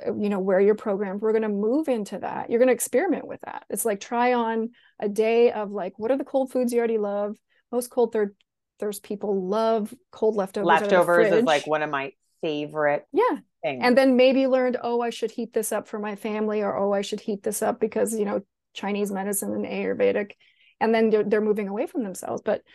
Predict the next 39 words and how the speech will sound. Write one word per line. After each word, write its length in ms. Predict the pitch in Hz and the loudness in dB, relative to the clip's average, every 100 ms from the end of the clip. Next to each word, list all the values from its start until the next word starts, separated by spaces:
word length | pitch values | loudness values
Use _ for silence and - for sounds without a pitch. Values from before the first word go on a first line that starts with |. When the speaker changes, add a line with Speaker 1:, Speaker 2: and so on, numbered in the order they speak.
| _ _ | _ _
Speaker 1:
so 160 | 247 | 4
just 220 | 240 277 - | 4 4 4
starting 320 | 262 247 240 | 6 6 4
to 100 | 240 | 2
learn 260 | 220 220 220 | 2 0 0
to 80 | |
move 440 | 208 208 226 233 226 | -2 2 2 2 0
into 420 | 220 220 233 311 | -4 -4 -4 -6
that 360 | 311 349 359 - - | -6 -4 -4 -8 -6
if 160 | - - | -4 -4
it 140 | 220 | -4
feels 200 | 233 220 | 0 0
confronting 520 | - 202 214 202 240 240 | -2 -8 -6 -4 -2 0
Speaker 2:
Huh. 160 | 180 | 0
Speaker 1:
for 40 | 151 | 0
people, 240 | 285 320 | 2 2
and 160 | 240 240 | 4 6
then 220 | 233 220 | 6 4
noticing 460 | 240 254 254 262 | 4 4 4 0
the 80 | 247 | 0
difference 340 | 226 214 214 - | 0 -4 -8 -8
between 320 | 208 214 202 | -6 -4 -6
the 80 | - | -6
contrast. 720 | 254 381 427 - - - 233 | -4 -2 -4 -6 -6 -6 -8
And 80 | 202 | -2
so 280 | 220 208 - - _ | 0 -2 -4 -20 _
if 140 | 208 220 | 0 2
you 80 | |
do 180 | 208 240 | 4 4
have 220 | 233 220 | 4 2
really 420 | 196 202 220 226 220 | 4 6 6 6 2
favorite 760 | - 226 208 196 190 190 - _ _ _ _ _ | -2 2 4 4 0 -2 -4 _ _ _ _ _
hot 400 | - 233 - 202 | -4 -4 -2 -8
meals 460 | 208 196 185 202 | -8 -8 -8 -10
and 180 | 208 202 | -10 -10
cozy 380 | - 269 277 220 | 2 2 4 2
meals, 260 | 202 196 | 0 -2
it's 160 | 214 - | -4 -2
like, 240 | 240 277 | -2 -4